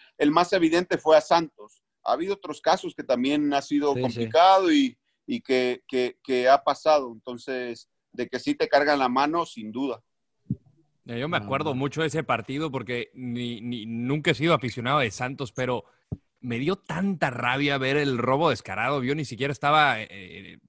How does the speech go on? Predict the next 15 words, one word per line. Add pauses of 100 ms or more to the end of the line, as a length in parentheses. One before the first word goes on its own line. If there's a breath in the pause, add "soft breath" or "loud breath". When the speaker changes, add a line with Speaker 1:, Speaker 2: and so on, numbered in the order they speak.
(140)
Speaker 3:
ni,
ni,
estaba
en
preparatoria,
creo. (460 soft breath)
Dos
mil
cuatro,
sí,
preparatoria.
Y
me
dio
una